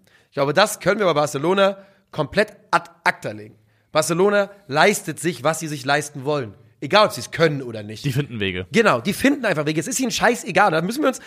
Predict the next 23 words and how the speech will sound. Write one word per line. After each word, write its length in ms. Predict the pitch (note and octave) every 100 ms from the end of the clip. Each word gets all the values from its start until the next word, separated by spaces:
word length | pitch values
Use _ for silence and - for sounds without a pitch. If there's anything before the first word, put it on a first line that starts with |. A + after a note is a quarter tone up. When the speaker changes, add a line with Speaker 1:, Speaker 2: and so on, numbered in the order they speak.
| - -
Speaker 1:
das 120 | F3
müssen, 280 | D4+ D#4+ G3
wir 80 |
müssen 160 | G3+ C#4
es 60 | F#3
nicht 100 | D#3
akzeptieren, 540 | - B2 G3 D4+ E4 - - -
aber 140 | F3+
wir 60 | G3
müssen 160 | E3
es 180 | D#3 -
einsehen, 540 | F3+ F#3+ B2 B2 A#2+
dass 160 | A#2+ B2
es 100 | A#2
so 80 | C#3
ist. 240 | A#2 - _ - -
Und 80 |
ich 80 | A3
hatte 180 | C4 G#3
heute 380 | G#3+ C#4 - -
einen 220 | G#3 A3
verrückten 360 | F#3+ F3 F3 D3
Gedanken. 460 | C#3+ C#3+ B2 A#2+